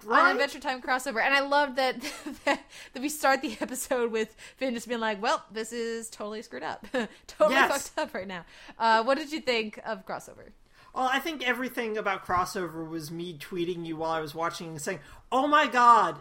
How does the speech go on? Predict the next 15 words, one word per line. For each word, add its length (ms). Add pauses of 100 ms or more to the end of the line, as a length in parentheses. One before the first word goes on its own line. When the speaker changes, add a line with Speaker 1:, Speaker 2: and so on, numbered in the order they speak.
Speaker 2:
in 100
all 240
caps, 400
"we 140
have 220
to 60
talk 240
about 220
Adventure 400
Time." 340 (520)
Um, 320
Speaker 1:
Mm-hmm. 80
Speaker 2:
because 400
this 240
episode 560